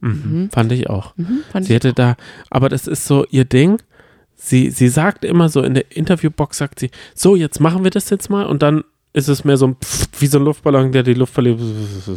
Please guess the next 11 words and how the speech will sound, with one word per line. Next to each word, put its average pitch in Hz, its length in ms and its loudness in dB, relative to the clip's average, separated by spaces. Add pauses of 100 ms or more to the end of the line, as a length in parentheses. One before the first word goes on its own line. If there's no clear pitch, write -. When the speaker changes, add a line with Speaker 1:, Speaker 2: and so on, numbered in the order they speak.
(300)
Speaker 1:
Es - 160 -6
ist 127 140 -2
nur 135 140 4
so 127 100 0
was 120 180 -2
Kleineres. 117 460 -4 (400)
Du, 151 140 -4
Lukas, 147 340 -4
könntest 151 420 -6
du 160 60 -8
mal, 151 240 -2